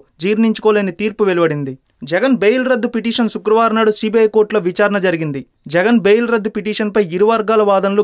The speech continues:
గట్టిగానే వినిపించాయి. నిబంధనలు ఉల్లంఘించినందుకు గాను జగన్ బెయిల్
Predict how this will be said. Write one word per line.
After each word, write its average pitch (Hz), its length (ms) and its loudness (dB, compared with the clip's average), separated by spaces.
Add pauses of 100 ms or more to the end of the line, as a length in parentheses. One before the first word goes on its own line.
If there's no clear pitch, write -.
గట్టిగానే 190 420 0
వినిపించాయి. 175 500 -4 (240)
నిబంధనలు 247 480 2
ఉల్లంఘించినందుకు 226 840 2
గాను 202 180 0 (140)
జగన్ 208 300 2
బెయిల్ 208 180 4